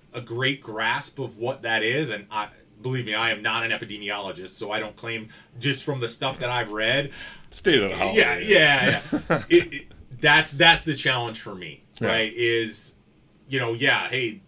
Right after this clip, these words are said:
Speaker 1: if it was this thing where it was like, hey, a chicken pox type thing where, hey, you know what, some people are gonna get sick and they're gonna have substantial complications,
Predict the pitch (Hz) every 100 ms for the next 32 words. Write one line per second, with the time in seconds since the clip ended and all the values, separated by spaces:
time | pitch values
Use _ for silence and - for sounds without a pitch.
0 | _ 135 127 135 120 135 143 139 135 131
1 | - 131 131 123 113 107 113 113 107 123
2 | 92 - 135 131 127 123 117 - 127 -
3 | 123 123 113 104 98 113 117 101 110 123
4 | - 127 127 123 120 117 113 113 110 -
5 | - 120 104 101 101 107 107 104 - -
6 | 98 - 117 117 113 110 110 104 - 123
7 | 127 120 113